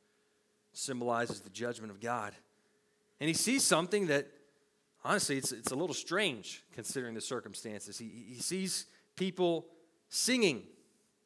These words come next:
And notice the song they're singing. It's the song of Moses and the song of the Lamb. I've told you before that throughout Revelation, there's a ton of Exodus imagery, and we see some of that here. This song points us back to the song that Moses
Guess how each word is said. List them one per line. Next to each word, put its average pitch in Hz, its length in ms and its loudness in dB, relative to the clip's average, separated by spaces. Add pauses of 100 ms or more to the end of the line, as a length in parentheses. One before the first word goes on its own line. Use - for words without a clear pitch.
(960)
And 170 260 -2
notice 220 260 8
the 190 80 -2
song 220 340 6
they're 196 120 8
singing. 226 380 4
It's 185 140 4
the 190 80 0
song 220 380 2
of 175 120 4
Moses 196 540 6
and 175 100 0
the 165 60 2
song 165 580 0
of 131 380 4
the 131 80 -6
Lamb. 120 440 -8 (840)
I've 127 100 -4
told 175 180 6
you 160 80 -6
before 165 380 0
that 135 120 2
throughout 151 360 2
Revelation, 139 560 0
there's 123 180 -6
a 110 40 -12
ton 180 360 -6
of 131 180 -4
Exodus 147 680 -6
imagery, 110 520 -8 (200)
and 127 100 -8
we 120 80 -8
see 196 240 -2
some 151 240 0
of 139 80 0
that 143 180 2 (160)
here. 196 320 2
This 147 180 0
song 180 280 0 (200)
points 208 320 2
us 156 140 -2
back 160 320 6
to 175 80 -4
the 165 80 -2
song 180 360 2
that 156 100 -4
Moses 196 560 6